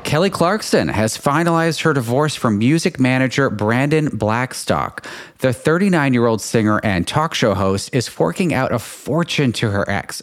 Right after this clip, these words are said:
a one-time payment to the tune of just over one point three million dollars.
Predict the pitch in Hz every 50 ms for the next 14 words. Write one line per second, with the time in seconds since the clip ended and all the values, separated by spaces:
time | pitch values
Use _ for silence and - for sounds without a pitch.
0 | - - 113 98 92 117 117 113 113 - 117 123 120 120 120 - - - 147 156
1 | 147 147 143 117 - - - - - - - - - 131 139 139 - - - 226
2 | 233 233 233 214 - 147 143 131 117 - 170 190 196 - - - - 147 143 147
3 | 135 143 143 131 - 120 107 120 135 151 165 185 185 - - 156 147 135 - -
4 | - - 139 131 123 - - 117 104 104 107 113 113 117 123 123 120 120 113 110
5 | 98 92 87 85 80 71 65 50 50 52 - -